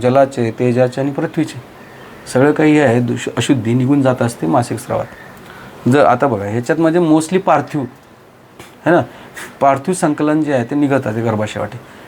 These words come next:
कुठे? गर्भाशय म्हणजे आपण रिजन कुठला सांगितला आहे गर्भाशयाचा? तर बेंबीच्या खाली आणि कटी भागापर्यंत, म्हणजे जिथून जल वाहतं,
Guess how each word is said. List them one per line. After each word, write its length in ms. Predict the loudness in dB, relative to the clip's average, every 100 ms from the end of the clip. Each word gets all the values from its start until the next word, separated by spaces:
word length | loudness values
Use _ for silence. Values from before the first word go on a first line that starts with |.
| -18 -2
कुठे? 320 | 2 4 2 -2 -16 -20 -12 -4 0
गर्भाशय 560 | 2 2 0 2 2
म्हणजे 200 | 4 4
आपण 300 | 4 4 4
रिजन 380 | 4 2 2 2
कुठला 260 | 0 -2 -2
सांगितला 320 | -2 -4 -6
आहे 680 | -8 -16 -20 -18 -6 -4 0
गर्भाशयाचा? 540 | 0 0 0 -2 -2 -12 -20 -20 -20 -10 -2
तर 120 | 0
बेंबीच्या 500 | 2 4 4 4 2
खाली 220 | 2 2 4
आणि 300 | 2 2 -2 -4
कटी 200 | -2 0
भागापर्यंत, 540 | 0 -2 -6 -8 -10 -12 -18 -20 -20 -20 -10 -2
म्हणजे 160 | 0
जिथून 220 | 4 4 6
जल 180 | 4
वाहतं, 400 | 4 4 2 -2